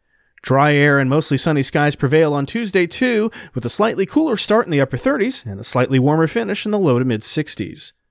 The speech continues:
The only mentionable shower chance of the work week arrives on Wednesday as an upper low dips through the mid-Atlantic states.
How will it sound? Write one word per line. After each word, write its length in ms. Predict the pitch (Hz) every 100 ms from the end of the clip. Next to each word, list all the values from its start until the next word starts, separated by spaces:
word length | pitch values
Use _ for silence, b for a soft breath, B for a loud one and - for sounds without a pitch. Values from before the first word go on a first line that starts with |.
| _ _ _ -
The 80 |
only 180 | 160 320
mentionable 460 | 277 233 - 180 139
shower 400 | - 156 233 269
chance 300 | - 156 -
of 40 |
the 80 | 120
work 280 | 120 254 -
week 180 | 156 147
arrives 360 | 143 139 127
on 120 | 127
Wednesday 580 | 123 202 277 196 135 101
as 140 | 98 104
an 80 |
upper 220 | 113 131 117
low 200 | 127 135
dips 300 | 120 117 -
through 120 | 127
the 100 | 110
mid-Atlantic 500 | 110 110 127 139 127
states. 560 | - 117 92 - -